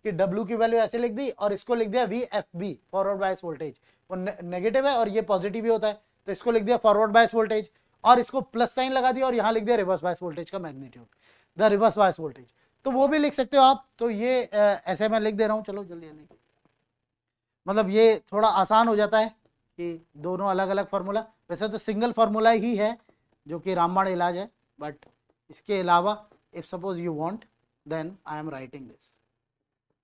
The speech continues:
minus वीएफ़बी। तो फॉरवर्ड बायस वोल्टेज यहाँ पे पुट कर देना, ये आ जाएगा। उसके बाद रिवर्स बायस वोल्टेज के लिए it will be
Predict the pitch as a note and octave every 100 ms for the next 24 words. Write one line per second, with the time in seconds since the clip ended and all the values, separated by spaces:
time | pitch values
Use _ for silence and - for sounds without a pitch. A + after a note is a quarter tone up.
0 | - D3+ D#3 E3 D#3+ _ C3 C3 A#2 _
1 | _ _ _ _ _ _ _ _ _ _
2 | _ _ _ _ F#3+ - G3+ G3+ A3+ A#3
3 | A3+ A3+ A3+ A3+ F#3 G3 A3 A#3+ B3+ B3
4 | C#4 B3+ - _ - F3 G#3+ A#3+ C4 B3
5 | - _ _ _ F#3 - A#3+ G#3 G3 -
6 | _ _ D3+ F3 G3 G3+ A3 G#3 G#3 G3
7 | G#3 - G#3 G#3 G3+ F#3 F3